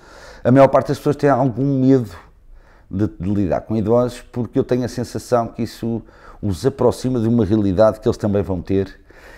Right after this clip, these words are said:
e, e falo-os lembrar dessa realidade, e portanto esse pensamento é desagradável, não é?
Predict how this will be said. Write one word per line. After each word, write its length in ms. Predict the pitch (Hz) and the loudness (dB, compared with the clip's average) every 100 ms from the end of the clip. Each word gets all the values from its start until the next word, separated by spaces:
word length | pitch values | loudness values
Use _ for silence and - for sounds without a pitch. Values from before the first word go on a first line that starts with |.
| - - | -10 0
e, 480 | 107 107 104 101 - | 4 4 4 2 -2
e 60 | |
falo-os 420 | 90 - 139 127 | -6 2 4 4
lembrar 400 | 101 120 107 113 | 2 2 4 4
dessa 240 | 98 95 113 | 2 -2 -2
realidade, 460 | 87 95 92 98 95 | -2 2 4 4 2
e 60 | |
portanto 280 | 90 107 95 | -4 -6 -6
esse 120 | 131 | -6
pensamento 480 | - 117 117 110 107 | -4 -4 -2 -2 0
é 80 | 110 | 0
desagradável, 840 | 78 95 87 87 82 80 76 69 57 | 0 -2 0 -2 -2 -4 -6 -12 -12
não 120 | 69 | -12
é? 180 | 82 87 | -10 -12